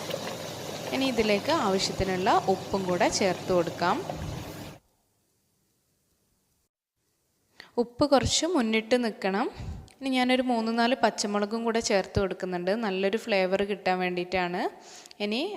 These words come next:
അടച്ച് വെച്ച് കുക്ക് ചെയ്യണം. ഇടയ്ക്കിടയ്ക്കൊന്ന് ഇളക്കി കൊടുക്കാൻ മറക്കരുത്. അരി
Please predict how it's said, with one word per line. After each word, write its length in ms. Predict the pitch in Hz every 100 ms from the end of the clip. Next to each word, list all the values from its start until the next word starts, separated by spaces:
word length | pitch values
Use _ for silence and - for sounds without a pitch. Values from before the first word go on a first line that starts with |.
| - 202
അടച്ച് 300 | 190 - 240
വെച്ച് 180 | 208 240 247
കുക്ക് 220 | 190 - 196
ചെയ്യണം. 280 | 185 185 247
ഇടയ്ക്കിടയ്ക്കൊന്ന് 640 | 208 196 214 214 240 233 262 262
ഇളക്കി 280 | 190 220 214
കൊടുക്കാൻ 320 | 202 196 214 254
മറക്കരുത്. 580 | 208 185 - 190 175 190 349 - - - _ _ _ _ _ _ _ _ - -
അരി 140 | 220